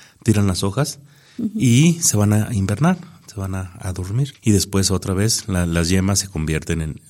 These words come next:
Speaker 1: tanto en vegetales como en fructíferas, para poder, eh, dar hojas y dar frutos. Y aproximadamente necesitamos cincuenta y dos hojas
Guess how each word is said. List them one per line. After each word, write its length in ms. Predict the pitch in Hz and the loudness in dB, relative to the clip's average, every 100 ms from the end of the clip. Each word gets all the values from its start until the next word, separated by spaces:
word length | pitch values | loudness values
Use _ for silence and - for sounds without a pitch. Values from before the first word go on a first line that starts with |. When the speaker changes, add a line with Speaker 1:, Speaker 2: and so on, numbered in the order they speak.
| - | -4
Speaker 1:
tanto 220 | 85 87 | 0 0
en 60 | 82 | 0
vegetales 540 | - 76 82 82 - | -2 0 0 0 -6
como 260 | 80 78 78 | -6 -6 -6
en 140 | 78 | -8
fructíferas, 680 | - 85 - 98 123 156 - _ | -10 -10 -6 -6 -4 -8 -10 _
para 280 | 104 95 90 | 0 0 0
poder, 320 | 90 90 92 | 0 2 2
eh, 100 | 101 | 2
dar 320 | 117 113 - - - | 4 2 0 -14 -6
hojas 420 | 107 - 101 - - | -4 -4 -6 -8 -8
y 80 | 98 | -4
dar 180 | 90 98 | -4 -4
frutos. 540 | - 78 - - - - - | -8 -12 -12 -14 -14 -16 -6
Y 380 | 95 87 85 85 | -4 -2 0 0
aproximadamente 800 | 85 107 98 98 107 104 101 107 | 0 0 2 2 2 2 0 0
necesitamos 680 | 98 - - 90 104 113 | 2 2 0 0 0 -2
cincuenta 800 | - - 90 80 80 80 78 80 | -2 -2 -4 -6 -6 -6 -6 -8
y 60 | 82 | -6
dos 200 | 113 131 | -2 -2
hojas 400 | 120 131 - | -2 -4 -8